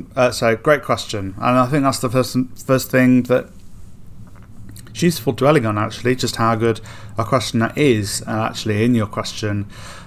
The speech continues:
there's a lot there which demonstrates the thoughtfulness that you have around this and some of the things that are tricky and troubling around kink and sex generally. I think you could apply all of this to a lot of things that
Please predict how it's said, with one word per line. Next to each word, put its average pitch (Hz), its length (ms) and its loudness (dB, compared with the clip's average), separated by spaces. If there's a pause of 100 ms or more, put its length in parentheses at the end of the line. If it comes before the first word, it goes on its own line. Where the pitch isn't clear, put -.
there's 113 240 2
a 110 60 0
lot 117 200 0
there 117 320 0
which 104 360 -6
demonstrates 113 720 -2
the 101 100 -6
thoughtfulness 117 840 -2
that 117 160 -2
you 107 120 -2
have 110 260 2
around 107 340 0
this 107 340 -2 (420)
and 104 300 0
some 110 220 0
of 107 80 0
the 104 80 0
things 107 400 -2
that 113 140 2
are 160 240 2
tricky 101 560 -4
and 101 180 -4
troubling 101 520 -2
around 95 420 -2
kink - 380 -4 (420)
and 190 200 2
sex - 280 -2
generally. 120 540 0
I - 20 -6
think 117 220 -8
you 113 80 -6
could 110 160 -6
apply 113 300 0
all 113 200 2
of 101 80 -2
this 107 220 -2
to - 160 -6
a 110 320 -2
lot 110 160 0
of 107 80 -2
things 107 360 -2
that 113 220 -2